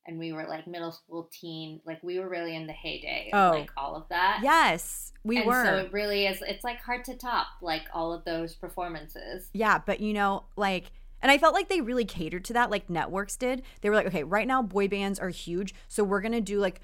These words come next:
Speaker 2: three holiday specials, one with Christina Aguilera, one with N sync, and then one with, like, a, a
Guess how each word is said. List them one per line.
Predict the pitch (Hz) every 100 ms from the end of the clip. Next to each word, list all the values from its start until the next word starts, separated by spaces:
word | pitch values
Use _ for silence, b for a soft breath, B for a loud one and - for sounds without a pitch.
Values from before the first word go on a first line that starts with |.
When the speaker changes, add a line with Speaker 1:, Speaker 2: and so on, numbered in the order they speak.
| b -
Speaker 2:
three | 214 269
holiday | 240 233 220
specials, | 147 - 175 160 143
one | 202 226
with | 226
Christina | 226 226 220
Aguilera, | 208 190 190 170 160
one | 165 196
with | 214 220
N | 214
sync, | 208 - 185 180
and | 180
then | 170 170
one | 175 185 190
with, | 190 185
like, | 180 165 - B B B B -
a, | 185
a | 175 - 175 160 156